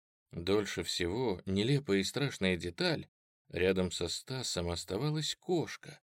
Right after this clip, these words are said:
но и она, открыв пасть в истошном, но беззвучном мяве, куда-то рванула.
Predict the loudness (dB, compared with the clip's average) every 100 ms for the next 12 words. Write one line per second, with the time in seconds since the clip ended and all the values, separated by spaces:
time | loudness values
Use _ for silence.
0 | _ _ 2 4 6 6 6 6 4 4
1 | 0 _ 0 0 0 2 2 0 0 6
2 | 6 4 0 -2 0 -2 0 2 0 0
3 | 2 4 2 2 0 0 -2 -2 -2 -2
4 | -2 0 0 2 0 -2 -6 _ 0 2
5 | 4 2 4 2 0 -6 -16 -20